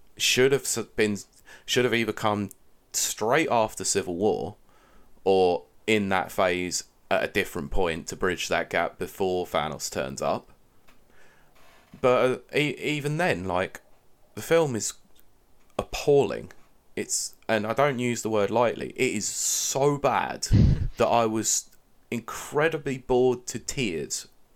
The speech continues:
throughout the whole movie. Um,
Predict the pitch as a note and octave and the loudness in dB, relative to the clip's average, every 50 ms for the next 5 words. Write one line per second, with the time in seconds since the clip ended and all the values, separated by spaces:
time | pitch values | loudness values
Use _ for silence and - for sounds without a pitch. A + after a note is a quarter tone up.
0 | _ - - - - A#2+ G#2+ G#2 G2+ - - - G2 G2+ A2 A2 G#2 G2+ G2 G2 | _ -20 -14 -6 -2 0 2 2 2 0 -4 -8 -6 -4 -2 -2 -2 -2 -2 -4
1 | G2 F2 - - - - - - _ _ _ - - - - - - - - - | -4 -6 -6 -8 -12 -12 -14 -16 _ _ _ -20 -20 -20 -20 -20 -20 -20 -20 -20
2 | - - - _ - - A#2 A#2 A#2 A#2 A#2 A#2 A2+ A#2 - | -20 -20 -20 _ -2 2 2 4 4 2 2 -2 -6 -8 -10